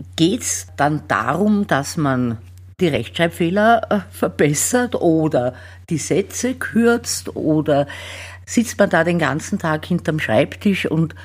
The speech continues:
liest in diesen Manuskripten rum? Wie geht's wirklich? Also das war immer so früher meine naive Vorstellung.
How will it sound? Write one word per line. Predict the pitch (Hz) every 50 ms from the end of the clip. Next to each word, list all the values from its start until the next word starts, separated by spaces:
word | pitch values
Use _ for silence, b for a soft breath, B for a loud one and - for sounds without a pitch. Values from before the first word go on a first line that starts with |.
| B B B B
liest | - 151 160 175 196 180 - - -
in | - - 151 160 160 151
diesen | 139 - 156 143 - 156 143 135 131 127 127 123 - - - _
Manuskripten | - 135 151 160 135 - - - 147 196 202 - - - - 226 226
rum? | 208 202 196 208 208 214 208 208 208 - -
Wie | - 170 160 214 214
geht's | - - 185 170 165 - -
wirklich? | 139 135 127 - - 104 98 - - -
Also | 127 123 147 139
das | - - 151 156 156 165
war | 147 131 139
immer | - 170 160 156 156
so | 147 - 156
früher | 139 - 139 156 190 196 175
meine | 165 156 147 143 147 143
naive | 135 135 147 170 170 - 160
Vorstellung. | - - 131 135 151 165 - - 160 156 156 156 151